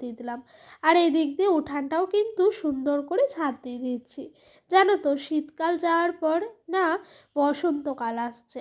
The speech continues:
আর বসন্তকালে দেখবে গাছ থেকে পাতা ঝরে গাছগুলো কি সুন্দর আবারও পাতা গজায়। তো এই সময়টায় গাছের না সব পাতাগুলো ঝরে যায়, আর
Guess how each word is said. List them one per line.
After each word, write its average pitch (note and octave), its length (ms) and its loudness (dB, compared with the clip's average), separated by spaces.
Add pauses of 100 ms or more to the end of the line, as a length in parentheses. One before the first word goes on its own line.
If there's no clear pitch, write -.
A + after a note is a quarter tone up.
(140)
আর D4+ 80 2 (120)
বসন্তকালে F4 720 2 (100)
দেখবে F#4 320 -4 (240)
গাছ C4 200 0 (140)
থেকে D#4 200 -4 (120)
পাতা C4+ 360 -2
ঝরে F4 240 2 (160)
গাছগুলো C4 480 -4 (120)
কি F#4 100 2 (140)
সুন্দর D#4+ 460 0 (500)
আবারও E4 360 4 (380)
পাতা B3+ 340 0
গজায়। A3+ 400 -10 (380)
তো G4 40 2 (140)
এই G#4+ 100 10 (120)
সময়টায় F#4 560 2 (100)
গাছের C#4+ 360 -2 (100)
না F4+ 80 2 (160)
সব F#4 260 4 (160)
পাতাগুলো E4 500 0 (120)
ঝরে A#3+ 340 -8
যায়, A#3+ 180 -10 (440)
আর E4+ 80 6